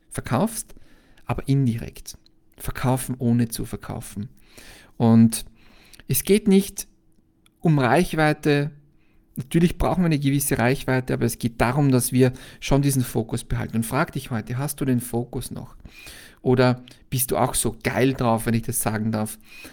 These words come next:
auf die Likes, auf die Kommentare, wie oft geteilt und wie viele Aufrufe?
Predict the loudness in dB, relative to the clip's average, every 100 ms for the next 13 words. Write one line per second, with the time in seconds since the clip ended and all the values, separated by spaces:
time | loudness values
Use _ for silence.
0 | -10 -6 -4 -2 -2 0 0 0 -2 -6
1 | -8 -10 -10 -2 0 0 0 -2 -2 -2
2 | -2 -2 -4 -8 -8 -4 0 0 0 -2
3 | -2 -2 -4 -4 -8 -4